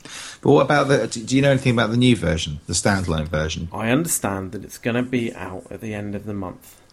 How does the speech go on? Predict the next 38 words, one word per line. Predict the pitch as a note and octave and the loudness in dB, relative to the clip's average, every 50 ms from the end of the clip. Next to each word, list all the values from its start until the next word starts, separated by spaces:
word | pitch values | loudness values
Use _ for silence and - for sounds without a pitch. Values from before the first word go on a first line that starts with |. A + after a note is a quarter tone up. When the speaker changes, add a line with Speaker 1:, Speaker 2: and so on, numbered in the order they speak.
| _ - - _ - _ _ _ _ _ | _ -20 -20 _ -20 _ _ _ _ _
Speaker 1:
But | - G#2 | -4 2
do | - B2+ | 4 6
you | B2 | 6
know | C3 C3 | 6 6
anything | B2 A#2 - A#2+ A2+ | 4 2 2 0 2
about | G#2+ A2+ A2 - | 4 2 2 2
kind | - - A2 G#2 | 2 0 2 2
of | G#2 G2 - - - - - _ _ _ _ _ _ - | 2 -2 -4 -16 -20 -20 -20 _ _ _ _ _ _ -10
where | - G#2+ A#2 A#2 A2+ A2 G2 | 0 2 4 6 6 6 4
it's | E2 - - | 2 -2 0
being | - A2 G#2+ G#2+ G#2 F#2 | 0 2 2 2 0 0
pitched? | - - C3 F#2 D2+ - - - | 2 2 2 2 2 -2 -6 -10
Is | G2 F#2 | -6 -6
it | - F#2 - | -6 -4 -2
being | G#2 G2+ G2+ F#2+ F#2 | -2 -2 -2 -4 -2
pit-, | - - - - | -2 -2 -2 -2
you | - G2+ | -4 -2
know, | F#2+ F2 D#2+ G#1+ A1 C2 - - | -2 -2 -2 -2 -2 -4 -6 -6
uh, | - - - - - | -8 -10 -10 -10 -8
Speaker 2:
It's | - D#3 - - | -8 -8 -8 -6
the | - E3 | -6 -4
same. | - - G3 D#3+ B2+ - - | 0 2 2 2 2 2 0
It's | D#3 D#3+ - | -4 -6 -4
the | - F3 | -8 -6
sa-, | - - G3+ F3+ | -4 -4 -4 -4
it's | - - D#3 C#3+ - | -4 -6 -6 -6 -6
a, | D#3+ D3 - - | -6 -8 -8 -10
it's, | D3+ D3 - - - - _ _ _ - - - - _ _ _ _ _ _ _ _ _ _ _ _ _ _ _ | -14 -14 -14 -16 -20 -20 _ _ _ -20 -20 -20 -20 _ _ _ _ _ _ _ _ _ _ _ _ _ _ _
it's | C#3 C3 - - | -12 -12 -8 -6
a | C#3+ | -4
natural | C#3 C#3+ D3+ D#3+ D3+ - - - C#3 B2+ B2+ | -2 -2 -2 -4 -6 -6 -10 -8 -4 -2 0
ev-, | C3 B2+ B2 - | 0 -2 -2 -4
it's | - C3 - - | -10 -8 -2 0
an | C3 C3+ | 0 2
evolution | C#3+ D3 C#3 C3+ C3 B2+ C3 C3+ B2+ B2+ - - - A#2 A2 | 2 0 0 2 4 4 6 6 4 2 0 -6 -8 -8 -8
from | - - A#2 A2+ | -8 -8 -6 -6
the | A2 G#2+ | -6 -8
current | - - - B2 A2+ G#2+ G#2+ G#2 G2 | -8 -8 -8 -8 -6 -6 -8 -10 -12